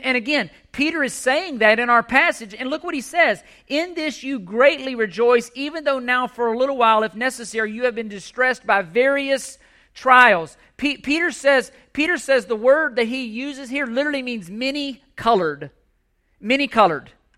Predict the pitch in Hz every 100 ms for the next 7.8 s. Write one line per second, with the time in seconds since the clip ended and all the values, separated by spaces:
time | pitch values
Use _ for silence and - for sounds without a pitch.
0 | _ _ _ _ _ _ _ _ _ _
1 | 240 254 269 262 285 262 - 311 320 302
2 | 247 180 254 247 196 277 285 277 185 180
3 | 240 285 277 - 247 247 240 226 202 165
4 | 214 190 160 131 120 _ _ _ - 247
5 | 240 262 269 262 - 285 311 - 254 202
6 | 220 233 226 262 240 202 - 277 269 226
7 | 214 208 165 - - 262 202